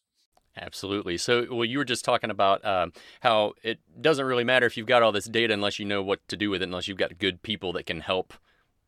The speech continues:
you know, take that and then collate it and then determine what the, the next steps are. So what are, you, you mentioned this shift. What are the challenges that clients are facing with this paradigm shift, that they've got all this,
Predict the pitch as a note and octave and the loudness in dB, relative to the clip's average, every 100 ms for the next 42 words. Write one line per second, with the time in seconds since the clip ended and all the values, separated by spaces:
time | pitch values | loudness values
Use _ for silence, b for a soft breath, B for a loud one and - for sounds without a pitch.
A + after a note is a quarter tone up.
0 | _ _ G#2+ F2+ E2 - _ _ _ - | _ _ -8 -6 -6 -10 _ _ _ -20
1 | - _ _ _ - C#3 - A2 G#2+ G2+ | -20 _ _ _ -4 -4 0 6 6 6
2 | F#2+ F2+ - - C3 G#2+ G2+ F#2+ F#2+ F#2 | 2 -4 -6 -2 0 2 2 2 -2 -2
3 | F#2+ F2+ B B G2+ - B2+ A2 G2+ G2+ | -4 -6 B B -8 -2 0 0 -2 -2
4 | F#2+ F2+ G#2+ G2+ G#2 - - A2 - A#2 | -4 -8 -6 -2 -2 -4 -6 -4 0 -2
5 | G2+ A2+ - B B B D#3 G#3 D3 C#3 | 0 -2 -4 B B B 2 2 0 -4
6 | C#3 - C3 C3+ D#3 D3+ A#2+ A2 - C3 | -8 -8 -6 -4 -2 -4 -4 -2 0 0
7 | G#2 A#2 E3+ F#3 A2+ - - A#2+ B2 G2+ | -2 0 -2 0 -2 -2 0 0 0 -4
8 | F2 E2+ E2 - - G#2 G2+ F#2+ - F#2 | -4 -6 -8 -10 -4 -2 -2 -6 -4 -4
9 | F#2 F2 E2+ F2 - F#2 E2 D#2 D2+ D2+ | -4 -10 -10 -12 -6 -4 -4 -6 -10 -8
10 | D#2+ D2+ _ E2+ E2 F#2 F2 G2+ A2+ A#2+ | -8 -8 _ -8 -8 -6 -2 2 4 4
11 | G2+ F#2 F2+ - | 2 0 -2 -6